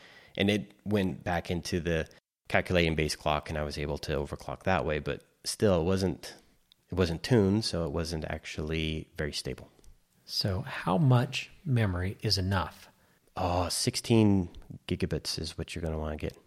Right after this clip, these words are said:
Speaker 1: Gigabytes in this case.
Speaker 2: Now, is that a hard and fast rule, or is that a minimum?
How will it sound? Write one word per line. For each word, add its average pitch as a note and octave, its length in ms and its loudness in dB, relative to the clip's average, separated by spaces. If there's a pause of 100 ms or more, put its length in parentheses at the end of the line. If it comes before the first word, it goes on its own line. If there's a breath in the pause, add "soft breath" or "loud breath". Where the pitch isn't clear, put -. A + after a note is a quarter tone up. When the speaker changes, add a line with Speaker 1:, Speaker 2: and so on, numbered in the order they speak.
(160)
Speaker 1:
Gigabytes - 720 -8
in F2+ 80 -10
this E2+ 120 -10
case. - 280 -6 (380)
Speaker 2:
Now, F#2+ 300 -6 (380)
is G2+ 160 4
that G2 280 4 (220)
a A#2 100 0
hard B2+ 240 8
and G#2+ 80 -2
fast C3 320 4
rule, D3+ 340 10
or A2 80 10
is G2+ 80 6
that G2+ 160 6
a F#2 40 4
minimum? F2+ 560 2